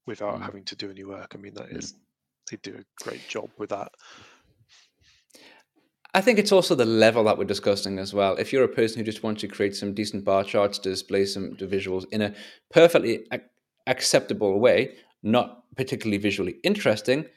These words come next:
Speaker 2: things don't have to be visually spectacular. They can just be there showing data in a, in a clean way. To do that in Power B I, I think works pretty well. I have a bar chart, I have a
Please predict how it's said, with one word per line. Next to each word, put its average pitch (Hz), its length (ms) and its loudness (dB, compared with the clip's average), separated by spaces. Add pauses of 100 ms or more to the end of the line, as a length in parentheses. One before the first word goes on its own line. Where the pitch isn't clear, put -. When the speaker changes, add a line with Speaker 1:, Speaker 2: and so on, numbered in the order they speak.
Speaker 2:
things 123 200 2
don't 117 240 2
have 127 160 -4
to 113 80 -6
be 104 140 -2
visually 104 380 -2
spectacular. 98 720 -4 (240)
They 110 80 2
can 113 120 0
just 104 180 -4
be 104 80 0
there 101 320 4
showing 104 340 0
data 101 440 2
in 101 80 -4
a, 90 140 -6 (100)
in 104 120 -4
a 101 100 -8
clean 101 340 -4
way. 92 300 0 (280)
To 160 80 -4
do 165 140 4
that 139 200 6
in 110 100 -6
Power 90 180 -4
B 95 80 -2
I, 80 80 0
I 92 60 -6
think 107 140 -12
works - 200 -6
pretty 78 220 -8
well. 73 320 -10 (600)
I 117 60 -10
have 107 100 -6
a 90 40 -6
bar 92 200 2
chart, 98 340 -2 (280)
I - 60 -10
have 95 180 -6
a 87 200 -2